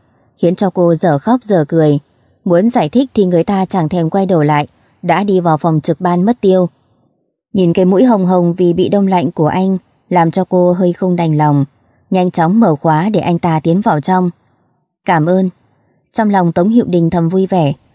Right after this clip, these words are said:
rốt cuộc cũng chờ được cô ấy. Tô Kỳ bị người ta nói làm cho hơi mất tự nhiên, chỉ có thể chuyển đề tài. "Anh tới tìm tôi." Tống Hiệu Đình thành thật gật đầu,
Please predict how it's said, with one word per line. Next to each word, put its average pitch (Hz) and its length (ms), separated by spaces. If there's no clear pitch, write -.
rốt 254 200
cuộc 170 280
cũng 226 260
chờ 165 220
được 147 160
cô 160 160
ấy. 151 280
Tô 220 180
Kỳ 190 160
bị 175 140
người 185 180
ta 196 180
nói 175 260
làm 190 240
cho 180 140
hơi 175 180
mất 226 200
tự 185 100
nhiên, 190 340
chỉ 185 160
có 214 160
thể 175 220
chuyển 160 240
đề 160 160
tài. 151 340
"Anh 196 640
tới 196 160
tìm 208 260
tôi." 202 260
Tống 190 140
Hiệu 226 180
Đình 170 260
thành 175 180
thật 170 200
gật 170 180
đầu, 151 320